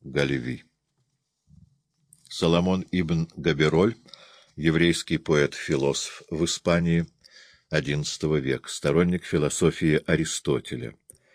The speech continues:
Иегуда Галеви, известный еврейский поэт, родился между тысяча восьмидесятым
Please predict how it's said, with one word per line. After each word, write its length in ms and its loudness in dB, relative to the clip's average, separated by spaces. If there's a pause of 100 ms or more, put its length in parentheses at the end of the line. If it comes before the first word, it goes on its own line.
(120)
Иегуда 800 6
Галеви, 640 2 (460)
известный 640 2
еврейский 580 0
поэт, 460 2
родился 500 0
между 400 0
тысяча 640 -2
восьмидесятым 960 -2